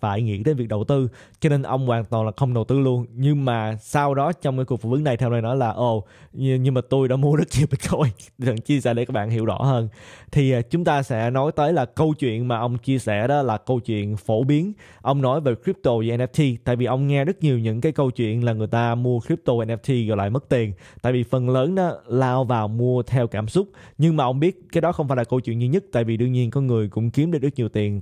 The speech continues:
từ thị trường crypto. Nhưng mà ông này nói là chúng ta đang nói tới crypto nói chung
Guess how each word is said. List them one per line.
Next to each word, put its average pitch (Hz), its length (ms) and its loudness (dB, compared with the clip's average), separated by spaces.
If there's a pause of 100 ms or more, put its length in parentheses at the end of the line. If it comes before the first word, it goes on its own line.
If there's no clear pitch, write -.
từ 110 160 0
thị 107 120 -2
trường 104 180 -4
crypto. 143 340 0 (500)
Nhưng 160 200 4
mà 147 100 2
ông 135 200 0
này 131 120 2
nói 127 180 0
là 139 120 2
chúng 143 180 -4
ta 127 140 2
đang 120 120 0
nói 120 120 -2
tới 147 100 -2
crypto 160 280 -2
nói 113 120 -2
chung 123 240 0